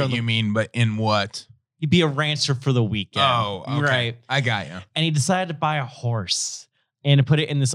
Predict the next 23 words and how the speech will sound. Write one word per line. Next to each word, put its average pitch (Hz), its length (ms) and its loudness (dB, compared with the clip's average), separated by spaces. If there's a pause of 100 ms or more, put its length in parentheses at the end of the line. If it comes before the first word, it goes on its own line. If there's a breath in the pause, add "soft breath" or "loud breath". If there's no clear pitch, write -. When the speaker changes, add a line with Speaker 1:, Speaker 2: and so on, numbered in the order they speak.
Speaker 2:
old 156 240 2
trailer 143 360 0
that 104 260 -6
didn't 131 260 0
fit 123 280 -4
the 123 80 2
horse. 101 580 -2 (100)
And 127 220 4
what 127 80 4
he 127 80 0
heard, 180 260 -2
what 156 120 4
he 143 40 2
thought 143 240 0
was 123 240 2 (140)
gears 151 500 2 (140)
churning 120 640 2 (480)
and, 127 680 2
uh, 113 240 2
skidding 151 540 0
noises. 131 400 0
So 127 160 0
he 117 180 -4